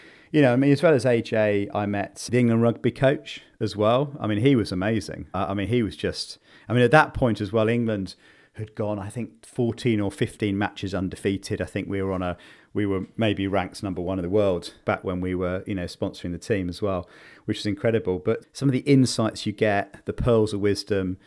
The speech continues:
you know, the motivation you get from talking to some people that are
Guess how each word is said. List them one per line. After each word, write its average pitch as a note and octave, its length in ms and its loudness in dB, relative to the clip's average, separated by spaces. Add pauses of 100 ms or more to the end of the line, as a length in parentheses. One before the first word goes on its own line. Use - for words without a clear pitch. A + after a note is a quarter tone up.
(380)
you G2+ 120 -4
know, G2 100 0
the G2 100 -2
motivation G2+ 720 0
you F2+ 80 0
get - 240 0
from F2+ 120 -4
talking G2 420 -4
to - 80 -10
some F#2 180 -6
people F#2+ 340 -4
that F#2 140 -4
are F2 320 -4